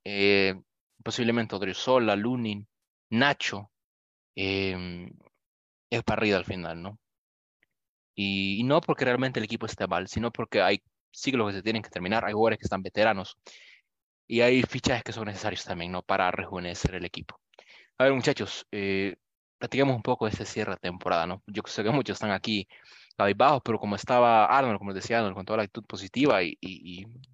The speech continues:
empezar una nueva, una nueva etapa aquí en el Real Madrid.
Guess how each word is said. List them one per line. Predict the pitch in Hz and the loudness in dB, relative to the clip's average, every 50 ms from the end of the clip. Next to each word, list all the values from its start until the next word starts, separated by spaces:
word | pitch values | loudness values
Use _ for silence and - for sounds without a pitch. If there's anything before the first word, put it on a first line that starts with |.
| _ _ | _ _
empezar | - 101 - - - 104 110 | -20 -20 -18 -8 -6 -4 -2
una | 120 123 131 | -2 0 2
nueva, | 139 147 156 147 135 123 110 101 - _ _ _ - | 2 4 6 6 6 4 2 0 -2 _ _ _ -4
una | 127 120 | -2 0
nueva | 120 127 131 127 123 113 110 | 2 4 6 6 6 6 4
etapa | 107 - - 113 - - 92 | 4 2 2 2 2 0 -4
aquí | - - 101 | -8 -8 -8
en | 101 92 | -6 -6
el | 90 92 | -4 0
Real | 95 95 95 | 0 2 2
Madrid. | 92 87 87 87 - | 2 0 0 -2 -4